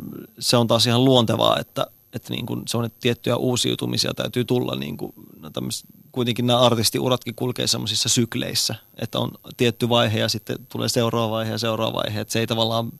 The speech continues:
semmoisen samanlaisena voi pysyä. Et täytyy aina, aina jotain täytyy muuttua. Tai sit ehkä hetkeksi jättäytyy pois ja sitten taas palata tai jotain. Että,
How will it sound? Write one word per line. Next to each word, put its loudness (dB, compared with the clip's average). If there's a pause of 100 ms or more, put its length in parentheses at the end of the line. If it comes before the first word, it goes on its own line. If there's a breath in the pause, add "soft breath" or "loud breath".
(220 soft breath)
semmoisen 0
samanlaisena 2
voi -4
pysyä. -6 (200)
Et -12
täytyy 2
aina, 2 (120)
aina 2
jotain 2
täytyy -4
muuttua. -8
Tai 0
sit -4
ehkä 0
hetkeksi -4
jättäytyy -2
pois -4
ja -6
sitten -6
taas -8
palata -6
tai -4
jotain. -4
Että, -8